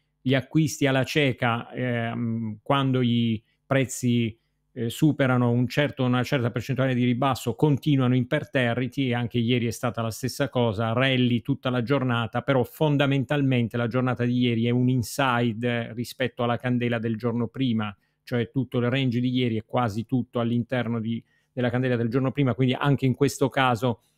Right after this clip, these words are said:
potrebbe configurarsi un movimento di rimbalzo, di chiusura di posizioni di fine settimana dopo un ri-, una discesa così importante da quattro e quarantatré fino a quattro e ventisette,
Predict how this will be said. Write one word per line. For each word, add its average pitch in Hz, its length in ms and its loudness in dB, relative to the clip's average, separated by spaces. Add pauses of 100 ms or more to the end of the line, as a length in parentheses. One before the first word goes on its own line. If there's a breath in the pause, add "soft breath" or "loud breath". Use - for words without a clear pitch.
(140)
potrebbe 123 420 0
configurarsi 127 800 2
un 131 140 4
movimento 120 640 0
di 120 200 0
rimbalzo, 120 680 0
di 107 100 -6
chiusura 123 380 0
di 110 100 -4
posizioni 120 540 -2
di 107 100 -2
fine 127 240 -4
settimana 123 640 0
dopo 117 240 -2
un 117 120 -2
ri-, 120 200 -4
una 120 340 -2 (340)
discesa 123 420 0
così 123 220 0
importante 120 760 0
da 110 140 -4
quattro 120 300 -2
e - 20 -2
quarantatré 120 680 0
fino 113 240 -2
a 107 60 -4
quattro 117 340 -2
e 107 40 -4
ventisette, 113 880 -4